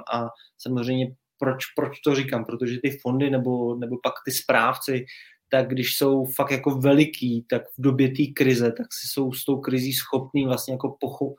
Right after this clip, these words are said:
poradit mnohonásobně lépe a nehrozí tam třeba nějaké jako riziko třeba zavření toho fondu. Když ty fondy jsou malý, lidi do nich nechtějí investovat, tak ty správci je pak třeba slučou dohromady. Ono to neznamená, že,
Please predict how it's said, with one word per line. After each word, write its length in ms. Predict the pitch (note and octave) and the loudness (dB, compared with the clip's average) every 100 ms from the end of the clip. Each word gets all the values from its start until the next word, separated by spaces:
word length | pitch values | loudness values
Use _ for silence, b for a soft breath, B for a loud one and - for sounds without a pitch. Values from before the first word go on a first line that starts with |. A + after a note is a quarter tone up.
| b b b _ _ | b b b _ _
poradit 420 | C#3+ D3+ D3+ B2+ | 6 8 8 4
mnohonásobně 800 | C3 C#3 D3 E3 D3+ C3+ D3 D3 D3+ | 2 4 4 6 6 4 2 4 4
lépe 460 | C3+ B2+ - G#2+ G#2 - | 4 2 0 -4 -4 -4
a 60 | B2 | 0
nehrozí 440 | C3 C3+ C3+ C3+ | 2 2 0 0
tam 160 | C3 C#3 | 0 0
třeba 200 | C3+ C3+ | 0 0
nějaké 300 | C3+ B2 C3+ | 0 0 2
jako 280 | C3 C3 C#3 | 2 2 2
riziko 360 | C3 C3 C3+ | 4 2 0
třeba 240 | C#3 C#3 C3+ | 0 0 0
zavření 520 | B2+ A#2 C#3+ D3+ C3+ | 0 2 2 2 4
toho 180 | C3+ A#2 | 2 0
fondu. 360 | - A#2+ A2+ A2 b b _ | 0 -2 -2 -6 b b _
Když 140 | A#2+ | -8
ty 100 | - | -6
fondy 320 | A#2 C3 B2+ | -2 2 4
jsou 320 | B2+ A#2+ C3+ C3 | 2 2 0 2
malý, 480 | B2+ C3 C3+ C3+ | 2 2 0 0
lidi 220 | B2+ B2 C3 | 0 0 0
do 80 | |
nich 160 | B2+ C3 | 0 -2
nechtějí 300 | A#2+ A2+ C#3 | -4 -4 -2
investovat, 480 | C#3 B2+ - C3 A#2+ - B B _ - | -2 -4 -2 0 0 -4 B B _ -4
tak 140 | B2 - | -4 -4
ty 60 | - | -4
správci 500 | B2+ - B2 A#2 - | -2 2 2 2 -2
je 80 | C3 | 0
pak 140 | C3 | -2
třeba 180 | - C3 | 0 -2
slučou 480 | - - A#2+ D3+ C#3+ | -2 -4 -2 2 2
dohromady. 560 | C3+ B2+ B2+ B2+ A#2+ A#2+ | 4 2 2 0 0 -2
Ono 160 | B2 | -2
to 100 | C3 | -2
neznamená, 640 | C3+ B2 C3+ C3+ C3 C3 | -2 0 0 0 2 0
že, 200 | B2+ B2+ | 0 -2